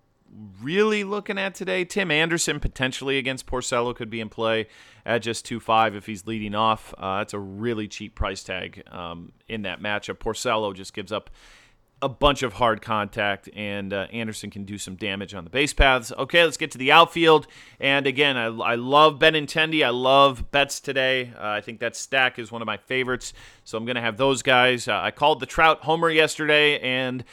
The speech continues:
not gonna call a home run tonight, uh, as well, but really like him at under five on DraftKings. And you can get Cole Calhoun against Eichhoff as well, who struggled against lefties. And he is, uh, two point seven K, so just too cheap. So a lot of cheap bats, it feels like, on DraftKings today.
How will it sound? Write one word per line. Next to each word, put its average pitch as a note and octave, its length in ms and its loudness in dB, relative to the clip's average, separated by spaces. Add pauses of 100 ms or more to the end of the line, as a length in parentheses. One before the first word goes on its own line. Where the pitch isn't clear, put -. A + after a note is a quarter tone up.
(180)
not F#3 80 -2
gonna G#3 140 4
call E3+ 240 8
a D#3 60 6
home D3 140 2
run C3+ 160 2
tonight, A#2+ 360 -2 (100)
uh, G#2+ 160 0
as G#2 180 -6
well, A#2 280 6
but G#2 260 -2
really C#3+ 400 6
like B2 240 2
him B2+ 220 -6
at - 160 -8
under C#3 260 -2
five A#2+ 420 4
on F#2 160 -6
DraftKings. A#2 760 -4 (360)
And C3+ 140 -4
you C#3 60 -4
can C#3 40 -6
get D3 140 2
Cole F3 240 4
Calhoun D3 440 2
against A#2+ 240 -4
Eichhoff B2 460 4
as G#2+ 140 -8
well, A#2+ 240 2
who A2 100 -6
struggled B2 520 -2
against G#2+ 280 -10
lefties. G#2+ 480 -6 (920)
And B2 380 -2
he C3+ 320 -2
is, B2 320 -4 (480)
uh, A2 280 0
two - 200 -4
point C#3+ 280 -2
seven A#2+ 360 0
K, A2 260 -4
so G2+ 120 -12
just F3 400 -6
too C#3 180 -6
cheap. A2+ 360 -8
So B2 100 -4
a C3 60 -2
lot E3+ 180 6
of F3+ 80 -4
cheap - 380 -8
bats, C3+ 280 0
it A2+ 160 -12
feels A#2 300 -6
like, G#2+ 160 -4
on G2+ 140 -8
DraftKings G#2+ 560 -4
today. G#2 340 -6